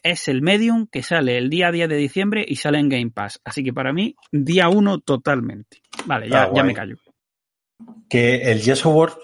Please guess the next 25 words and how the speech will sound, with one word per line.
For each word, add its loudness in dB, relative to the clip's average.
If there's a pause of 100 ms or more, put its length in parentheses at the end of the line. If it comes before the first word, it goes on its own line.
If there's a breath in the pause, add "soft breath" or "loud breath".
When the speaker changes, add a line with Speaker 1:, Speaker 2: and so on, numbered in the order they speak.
(160)
Speaker 2:
mencionar 2
que -4
el -4
Ultimate -2
Edition -4
a -10
mí -8
se -6
me 0
ha 4
olvidado, 0
ha -6
olvidado 0
completamente -2
lo -2
mal -2
optimizado -8
que -6
está. -14 (600)
Speaker 1:
Sí. 2 (480)
Speaker 2:
Comentarlo, -6
¿vale? -8 (520 soft breath)
Pero 2
bueno, 0
me, -8